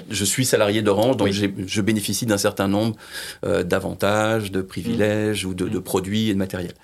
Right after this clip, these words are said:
Speaker 1: Donc, évidemment, c'est pas, c'est pas exactement le même. Sur la partie métier du design, on ne fait pas de différence. Ça, c'est intéressant
Speaker 2: Super.
Speaker 1: parce que, pour le coup, on onboard trimestre après trimestre, euh, et au fil, euh, fil de l'arrivée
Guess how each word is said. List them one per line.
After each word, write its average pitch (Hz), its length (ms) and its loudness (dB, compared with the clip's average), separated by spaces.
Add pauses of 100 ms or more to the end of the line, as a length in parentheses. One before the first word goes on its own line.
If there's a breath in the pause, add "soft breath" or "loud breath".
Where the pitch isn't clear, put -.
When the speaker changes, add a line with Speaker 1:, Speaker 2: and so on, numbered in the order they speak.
(420 loud breath)
Speaker 1:
Donc, 95 180 -4 (120)
évidemment, 107 340 2
c'est 113 140 -2
pas, - 140 -8
c'est - 140 -6
pas 107 120 2
exactement 104 300 0
le 92 60 0
même. 87 220 -4
Sur - 260 0
la 120 100 4
partie - 380 -2
métier 147 400 2
du 135 120 -4
design, 117 420 2
on 120 80 2
ne 113 40 0
fait - 140 0
pas 104 140 0
de 95 40 -8
différence. - 460 -10 (340)
Ça, - 160 4
c'est - 140 2
intéressant 101 480 2 (180 loud breath)
Speaker 2:
Super. - 200 -14
Speaker 1:
parce - 180 -2
que, - 80 2
pour 127 240 2
le 120 100 2
coup, 160 280 0
on 120 160 4
onboard 120 600 4
trimestre 123 380 -2
après 110 220 -2
trimestre, 117 800 0
euh, 101 160 0
et 95 160 2
au 95 80 0
fil, 101 460 -2
euh, 104 320 -4
fil 110 180 -10
de 107 80 -6
l'arrivée 104 560 0